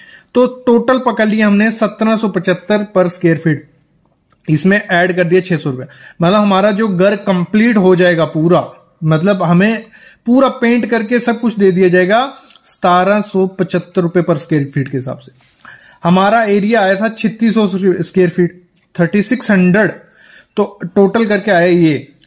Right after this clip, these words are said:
तो दोनों को मल्टीप्लाई कर देना। अगर आपका यहाँ एरिया जितना मर्जी हो, रेट ये पकड़ लेना, मिल गया तिरसठ लाख नब्बे हज़ार रुपये हमारा उस डुप्लेक्स के घर को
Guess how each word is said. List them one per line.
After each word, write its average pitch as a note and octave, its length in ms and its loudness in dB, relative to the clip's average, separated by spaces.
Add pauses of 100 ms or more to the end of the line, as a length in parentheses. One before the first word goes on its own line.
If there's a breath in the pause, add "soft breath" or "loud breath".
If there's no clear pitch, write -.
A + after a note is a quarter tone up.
(100)
तो G3+ 100 2
दोनों F#3+ 300 2
को G3+ 100 0
मल्टीप्लाई D3 440 0
कर C3+ 140 -6
देना। C#3+ 180 -6
अगर F#3 280 0
आपका G#3 280 0
यहाँ G3+ 300 0
एरिया G3+ 220 0
जितना F#3+ 320 0
मर्जी F#3+ 240 0
हो, G3+ 220 2
रेट E3 220 2
ये F3+ 160 2
पकड़ F#3 260 -2
लेना, G3+ 400 0 (300 loud breath)
मिल F#3+ 200 4
गया A3+ 180 2
तिरसठ G3+ 560 0
लाख F#3 280 2
नब्बे F3 300 -2
हज़ार E3 320 2
रुपये D#3+ 220 0
हमारा D#3+ 300 2
उस F3+ 220 -2
डुप्लेक्स F3 520 0
के F3+ 200 0
घर D3+ 180 0
को G#3 540 -2